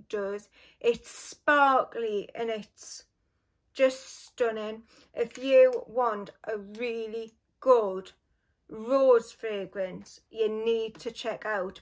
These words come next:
Penhaligon's Elizabethan Rose. It's so, so good. And there's a lot of people in the community that absolutely love this one. It's a real stunner. So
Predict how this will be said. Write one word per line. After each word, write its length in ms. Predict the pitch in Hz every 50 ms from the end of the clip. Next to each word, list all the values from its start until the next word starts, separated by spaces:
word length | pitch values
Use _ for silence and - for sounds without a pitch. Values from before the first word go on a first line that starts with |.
| _
Penhaligon's 1000 | - - 226 220 214 214 202 226 220 208 208 202 - 196 190 190 190 185 185 - _ - -
Elizabethan 760 | 214 208 208 208 208 202 - 196 - 208 202 - - 208 202
Rose. 440 | 196 196 190 190 196 196 196 - - _ _ - - _ _
It's 300 | - 214 - - - -
so, 440 | - - - 285 262 254 247 247 247
so 440 | 240 - - 247 233 226 220 220 220
good. 420 | - 226 214 202 202 202 202 - - _ _ _ _ _ -
And 120 | - 220
there's 160 | 226 233 226 226
a 520 | 226 220 233 240 254 269 277 285 285 277
lot 240 | 277 269 - - -
of 120 | 233 233
people 440 | - 254 233 - - 214 214 214 208 - -
in 120 | 220 220
the 80 | 220 214
community 960 | - - 233 220 233 240 233 226 220 220 202 - - 208 202 190 - _ -
that 200 | 214 196 202 - - - -
absolutely 1040 | 233 220 214 - - - - - 247 240 233 233 233 208 - - 202 208 196 - - -
love 540 | - 214 214 214 208 208 214 214 202 - -
this 260 | - 214 202 - -
one. 320 | - - 214 208 208 208 202 -
It's 160 | 208 214 -
a 80 | 220 208
real 480 | 202 196 208 220 214 214 208 202 190 - -
stunner. 720 | - - - - - - - 214 208 190 190 185 190 - _ _ _ _ _
So 400 | - - - 233 220 214 214 -